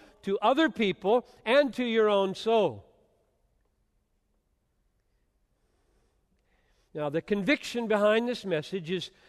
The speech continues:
threefold. It goes like this. A people, I'm thinking about Bethlehem now. On all of our campuses and all of our services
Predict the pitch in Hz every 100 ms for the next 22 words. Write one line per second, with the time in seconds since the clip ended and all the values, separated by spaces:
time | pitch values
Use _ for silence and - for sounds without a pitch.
0 | _ - 226 240 226 175 120 107 _ _
1 | _ _ _ _ _ _ _ _ _ _
2 | - _ _ _ _ _ 170 190 214 -
3 | 160 120 - - _ _ _ _ _ _
4 | _ _ _ 185 - 262 269 - 147 151
5 | - 262 220 269 262 254 190 190 175 -
6 | 143 139 135 139 151 190 151 _ _ _
7 | _ _ _ _ _ _ _ _ _ _
8 | _ _ _ _ 135 156 214 240 240 220
9 | 175 143 165 - 214 160 160 220 220 220
10 | - 170 139 127 190 220